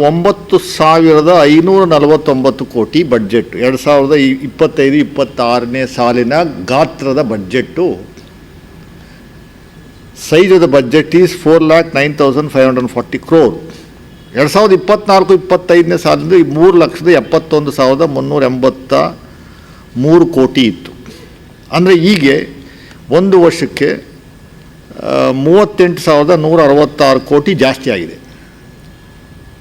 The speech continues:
ಅಂದರೆ ಬಜೆಟ್ ಜಾಸ್ತಿ ಆಗಿದೆ ಅಂದರೆ we will be able to see the growth. ಬೆಳವಣಿಗೆ ಜಾಸ್ತಿ ಆಗಿದೆ. ಎಷ್ಟು ಶೇಕಡ ಬೆಳವಣಿಗೆ ಆಗಿರುವಂಥದ್ದು?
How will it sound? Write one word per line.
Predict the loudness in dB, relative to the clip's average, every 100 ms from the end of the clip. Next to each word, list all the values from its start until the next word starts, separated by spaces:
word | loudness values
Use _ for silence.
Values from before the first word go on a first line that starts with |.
| -20 -20 -20 -20 -20 -20 -12 -6
ಅಂದರೆ | -2 -2
ಬಜೆಟ್ | 0 -2 0 0 0 2
ಜಾಸ್ತಿ | 0 0 0
ಆಗಿದೆ | 2 4 2
ಅಂದರೆ | 2 2 2
we | 0 -4
will | -2 0
be | 2 2
able | 0 -4
to | -4
see | -2 0
the | -2 2
growth. | 4 4 0 -12 -16 -12 -12 -12 -20 -20 -20 -20 -20 -20 -20 -14 -2
ಬೆಳವಣಿಗೆ | 2 4 4 4 2
ಜಾಸ್ತಿ | 2 0 2
ಆಗಿದೆ. | 0 2 0
ಎಷ್ಟು | 2 2 2 2 4 4
ಶೇಕಡ | 4 0 2 0
ಬೆಳವಣಿಗೆ | 2 2 2 2
ಆಗಿರುವಂಥದ್ದು? | 0 0 -2 -2 -4 -4 -4